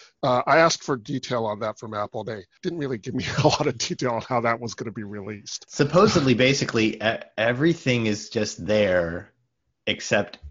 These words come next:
Speaker 2: uh, developers can choose in their developer account to say, "Don't allow this on the Mac." And if you, and if they don't, if they don't opt out, it's an opt out for developers. So, and if they don't opt out, then when you go to download a, an iPhone app or something, you get, there's a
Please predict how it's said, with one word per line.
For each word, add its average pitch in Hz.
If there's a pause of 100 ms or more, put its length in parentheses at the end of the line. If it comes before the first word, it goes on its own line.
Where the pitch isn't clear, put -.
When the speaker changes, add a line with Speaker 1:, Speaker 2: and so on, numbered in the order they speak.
Speaker 2:
uh, 104
developers 107
can 101
choose 101 (320)
in 107
their 98
developer 95
account 92
to -
say, 90
"Don't 98
allow 87
this 82
on 80
the 76
Mac." - (140)
And 104
if 104
you, 98
and 101
if 95
they 98
don't, 117
if 98
they 101
don't 107
opt 92
out, 98
it's -
an 98
opt 104
out 92
for -
developers. 85
So, 98
and 90
if 90
they 101
don't 110
opt 98
out, 98
then 98
when 95
you 87
go 98
to 87
download 92
a, 87
an 90
iPhone 92
app 82
or 90
something, 85 (260)
you 107
get, 107
there's 101
a 87